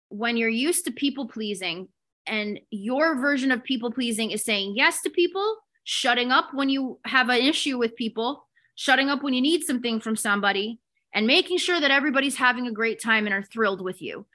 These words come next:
When that's your mode of being, and you're like, "I don't know how to win at everything,"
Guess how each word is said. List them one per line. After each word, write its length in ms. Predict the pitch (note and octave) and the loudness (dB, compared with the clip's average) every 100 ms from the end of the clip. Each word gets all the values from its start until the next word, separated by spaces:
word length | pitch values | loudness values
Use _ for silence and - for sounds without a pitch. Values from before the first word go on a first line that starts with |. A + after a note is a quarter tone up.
| _ - | _ -8
When 180 | G#3 A3+ | -2 4
that's 280 | D4 F4 | 4 4
your 120 | E4+ D#4 | 0 2
mode 280 | B3+ B3 | 4 4
of 140 | A#3 G3 | 0 -4
being, 460 | A3+ G#3 F3+ E3 - _ _ _ _ | -4 -2 -4 -6 -16 _ _ _ _
and 200 | G#3 G3+ | -4 -2
you're 200 | G#3 A3 | 0 2
like, 240 | A3 G#3 - | 2 2 2
"I 220 | G#3 G#3 A3 | 4 4 4
don't 180 | A3 | 2
know 120 | G#3+ G#3 | 0 0
how 120 | G3 | -2
to 80 | F#3 | -2
win 200 | G3 F#3 | -4 -2
at 100 | F3 | -2
everything," 560 | E3 E3 - G2 G#3+ | -2 -6 -10 -8 -8